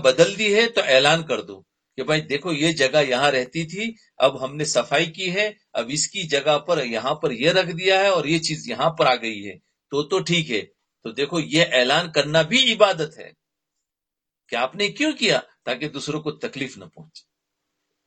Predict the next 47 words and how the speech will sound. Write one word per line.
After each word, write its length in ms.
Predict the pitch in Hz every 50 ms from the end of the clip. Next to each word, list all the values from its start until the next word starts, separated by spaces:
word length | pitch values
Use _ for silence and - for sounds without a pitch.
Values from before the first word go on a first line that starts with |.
| _ _ _ -
तो 120 | 135 120
जो 320 | 104 92 92 - 143 214 247 247
चीज 280 | - - 233 185 156 -
जहां 320 | 127 123 120 151 202 226
से 140 | 220 - 220 196
ली 160 | 170 170 160
जाए, 320 | 156 139 123 117 110 104 - _ _ _ _ -
अगर 280 | - 113 113 143 131 113 -
कहीं 220 | - 143 135 131 120
वैसे 380 | 104 104 120 120 - - 202 196
ही 100 | 226 240
छोड़ 240 | 226 - 214 208 214
दिया 180 | 208 214 208 202
कहीं, 380 | 208 - 165 160 160 151 123 - - _ _ _ _ _ _ _ -
तो 80 | 127 -
दूसरों 340 | 107 127 123 - 147 147 151
को 120 | - 127 - -
तकलीफ 360 | 120 - - 151 175 160 143
होती 260 | 151 147 - 135 120
है। 160 | 110 110 104 95 85 _ _ _ _ _ -
तो 40 | 110
ये 200 | 101 107 143 170
भी 140 | 175 208 208
आमतौर 380 | 190 190 202 196 170 196 190 175
पर 140 | 160 196 165
घरों 220 | - 131 135 156 160
में 100 | 165 156
होता 300 | 139 127 127 127 143 131 123
है, 180 | 117 107 104 - - _ _ _ _ _ -
कभी 160 | 110 113 127 127
खास 300 | - - 143 151 151 -
करके 280 | - 143 - - 131
मर्द 240 | 120 123 139 127 127
हजरात 300 | 131 123 123 131 131 127 -
कोई 180 | - 151 151
चीज 220 | 156 - 156 120 113
ले 140 | 120 156 185
लेते 220 | 190 202 202 208 190
और 120 | 165 160
कहीं 200 | - 135 143 156
भी 80 | 156 147
रख 140 | 131 120 -
देते, 300 | - - 95 - _ _ _ _ _ _ _ _ _ _ _ _ _ _ _ _ _ _ - - _ _ _ _ _ _ _ _ _ _ _ _ _ _ _ _ _ _ _ _ _ _ _ _ _ _ _ _ _ _ -
तो 80 | 127 131 -
उसका 300 | 147 147 - - 185 180
ध्यान 340 | 160 - 139 143 143 143 127
रखे, 380 | 110 104 - - - - 156